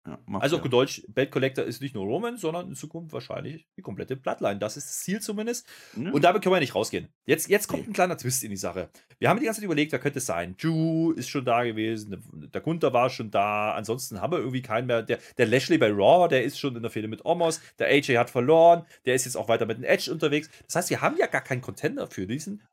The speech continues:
Speaker 2: Roman
Speaker 1: Hm.
Speaker 2: Reigns. So, was machen wir jetzt? Und du hast irgendwann mal während der Show gesagt, „Na ja, da fehlt doch noch einer.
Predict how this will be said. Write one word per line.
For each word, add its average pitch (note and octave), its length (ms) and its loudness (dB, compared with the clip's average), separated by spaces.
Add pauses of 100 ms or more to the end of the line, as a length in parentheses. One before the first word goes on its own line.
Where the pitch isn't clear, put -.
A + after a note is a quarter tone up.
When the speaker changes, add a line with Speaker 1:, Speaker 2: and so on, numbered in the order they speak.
(140)
Speaker 2:
Roman C#3+ 260 -2
Speaker 1:
Hm. C#3+ 100 0
Speaker 2:
Reigns. C3 300 6 (260)
So, - 140 -6
was E3+ 160 4
machen A3 200 4
wir D#3 40 4
jetzt? C#3+ 220 4
Und D#3 120 -6
du B3+ 100 0
hast B3 160 0
irgendwann A#3+ 280 2
mal D#3 140 -2
während G3+ 260 2
der F#3 80 -2
Show F3 160 -2
gesagt, D#3+ 300 -2
„Na G#2+ 80 0
ja, E3+ 100 4
da E3 80 2
fehlt G3+ 160 0
doch D#4 100 0
noch G#2 120 0
einer. F#2+ 280 -4